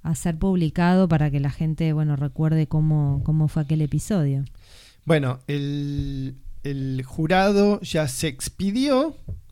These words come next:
Speaker 2: Res-, recordemos que el juicio viene hace dos semanas, todos los días. Ayer los abogados dieron sus, sus últimos alegatos. Hoy el jurado se tenía que expedir,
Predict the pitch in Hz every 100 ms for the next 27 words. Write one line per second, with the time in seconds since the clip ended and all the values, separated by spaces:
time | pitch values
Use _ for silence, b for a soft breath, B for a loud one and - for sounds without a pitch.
0 | B B B B B - - 127 127 -
1 | 117 135 131 143 160 156 - 139 131 127
2 | - 156 156 - 147 147 131 139 139 139
3 | 135 131 120 - 120 110 110 104 107 107
4 | 139 131 160 180 190 180 175 175 - b
5 | b - 139 139 147 156 147 196 190 185
6 | 175 - - 127 143 143 139 127 131 127
7 | 143 147 143 123 139 139 139 127 - 127
8 | 117 104 - - - b b b b b
9 | - 127 147 139 139 139 127 156 165 196
10 | 202 202 208 196 - b b b b -
11 | 185 202 202 - 156 131 156 170 170 165
12 | - 135 143 151 156 131 131 - - 175
13 | 240 240 240